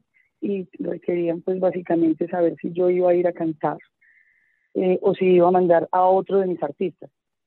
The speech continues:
Entonces, hay algo que me tiene a mí en cuestión. Luego llama directamente la,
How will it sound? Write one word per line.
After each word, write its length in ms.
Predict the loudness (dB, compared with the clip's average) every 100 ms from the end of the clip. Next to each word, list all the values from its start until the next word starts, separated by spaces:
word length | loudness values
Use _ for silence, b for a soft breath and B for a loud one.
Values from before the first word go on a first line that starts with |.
| _ _ _
Entonces, 440 | -12 0 0 0 -6 _ _ _ _
hay 500 | 0 2 0 -4 -8
algo 420 | -4 -4 -2 -6 -6
que 460 | -6 -6 -6 -6
me 180 | -8 -12
tiene 300 | -10 -8 -6
a 60 | -6
mí 320 | -6 -6 -6
en 80 | -6
cuestión. 600 | -6 -8 -6 -4 -4 -6 -14 _ _ _ _ _ _
Luego 1000 | -2 4 4 6 4 4 4 2 0 -4 -8
llama 840 | -2 0 2 0 0 0 -2 -4 -8
directamente 840 | -6 -6 -6 -10 -8 -8 -8 -4
la, 380 | -2 -2 -2